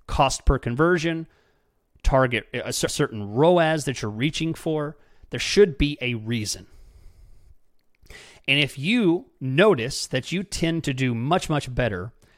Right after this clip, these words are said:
if you are at a s-, fifty percent top of page percentage, and you want to maintain that, then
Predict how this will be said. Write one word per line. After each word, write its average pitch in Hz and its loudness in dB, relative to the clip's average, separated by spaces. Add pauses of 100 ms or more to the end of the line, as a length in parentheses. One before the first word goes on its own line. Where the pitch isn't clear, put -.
(380)
if 127 -4
you 165 -2
are 117 0 (1160)
at 131 2
a 127 0
s-, - -6 (140)
fifty 202 0
percent - -4
top - -2
of 113 -10 (140)
page 95 -2
percentage, - -10 (800)
and 135 -2
you 143 2
want 147 -2
to 147 0
maintain 131 0
that, - -16 (300)
then 139 0